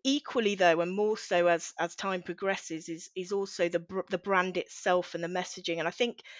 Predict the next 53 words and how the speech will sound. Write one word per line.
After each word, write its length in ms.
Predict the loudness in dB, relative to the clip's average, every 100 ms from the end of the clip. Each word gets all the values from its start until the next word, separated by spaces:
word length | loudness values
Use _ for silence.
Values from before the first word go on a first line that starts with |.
| -20 -10
just, 240 | -4 -4 -6 -4
just, 420 | -2 -2 -4 _
just 160 | -8 0
kind 120 | 0
of 60 | 2
following 320 | 4 4 4
up 80 | 0
on 100 | -2
what 120 | -2
was 100 | -6
just 240 | -8 -10
said 240 | -4 -2 0
there 240 | 2 2
is 160 | 0 -2
that 180 | 0 -2 -4 -20 -20 -20 _ -10
I 60 | -6
think 220 | -4 -4
you 80 | -2
can 120 | 2
often 380 | 2 0 -6 -6
tell 640 | -4 4 4 6 2 -2 -4
in 100 | 2
the 140 | 6
output 580 | 6 4 -2 0 0 0 _ _ -14
from 240 | -4 -4
firms 560 | 0 6 8 8 2 -8
in 80 | -6
terms 320 | 0 -2 -2
of 100 | -2
what 140 | -2 0
their 100 | 0
messaging 560 | 0 -2 -4 -2 0 6
is 300 | 6 6 2
and, 100 | -2
and 100 | -2
in 120 | -4
terms 280 | -4 -2 -2
of 40 | -4
the 60 |
quality 560 | -8 0 0 0 -2 -4
of 100 | -2
that 140 | -2 -2
comms 280 | -4 -2 -2
that, 120 | -8 -10 _
you 140 | -4 0
know, 100 | 0
that 140 | 2
they 140 | 2
have 120 | 2 2
done 220 | 0 0
that 120 | -2 -2
work 340 | 2 2 2 -6
initially. 540 | -8 -6 -4 -6 -8